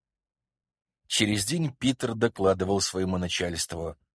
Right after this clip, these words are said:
Просто нелепо. В то время, как я искал Глина, он забрался в дом к Стилману. Он был вне себя от ревности, полагая, что его жена пишет письма своим знакомым и посещает их в неурочные часы.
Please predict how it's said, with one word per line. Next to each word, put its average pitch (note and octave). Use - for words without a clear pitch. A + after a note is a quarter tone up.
Просто D3
нелепо. C3
В -
то E3
время, C3
как G2+
я B2+
искал A2+
Глина, A2+
он D3+
забрался C3+
в B2
дом E3+
к -
Стилману. F2
Он G#3+
был G#3
вне G3+
себя D3+
от A#2
ревности, D3
полагая, C3+
что -
его C3
жена D3
пишет C3
письма B2+
своим A#2+
знакомым B2+
и C3+
посещает B2+
их -
в -
неурочные A#2
часы. G#2+